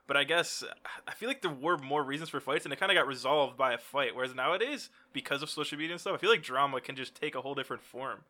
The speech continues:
With, like, I, I, you just have these people that are just fighting over stuff that you wouldn't even know there's a problem until, I, I just feel like social media has introduced a lot more just, like, talk minds people back and stuff, and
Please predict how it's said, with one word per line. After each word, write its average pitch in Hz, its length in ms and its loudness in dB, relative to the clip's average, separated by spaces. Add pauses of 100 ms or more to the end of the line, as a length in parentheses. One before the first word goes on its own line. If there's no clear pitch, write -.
(540)
With, 143 260 0
like, 135 420 2
I, 123 280 -2
I, - 20 -6
you 170 160 -6
just 185 160 -2
have 180 160 4
these 156 200 -4
people 147 440 -4
that 123 140 -2
are 127 80 -2
just 131 280 -6
fighting 147 380 2
over 135 180 -2
stuff - 320 -2
that 127 120 -6
you 139 160 -4
wouldn't 156 220 0
even 139 300 -2 (360)
know 143 320 0
there's 139 180 0
a 123 80 2
problem 135 460 6
until, 135 340 -2
I, 147 80 6 (140)
I 165 60 4
just 180 160 0
feel 269 120 -2
like 269 100 2
social 160 300 -2
media 139 240 -2
has 139 160 2
introduced 135 400 -6
a 131 60 -4
lot 127 240 2
more 127 200 2
just, 123 240 -6
like, 120 160 -6
talk 131 240 2
minds 135 200 -2
people 123 240 -10
back 120 320 0
and 123 100 -14
stuff, 123 300 -6
and 123 160 -10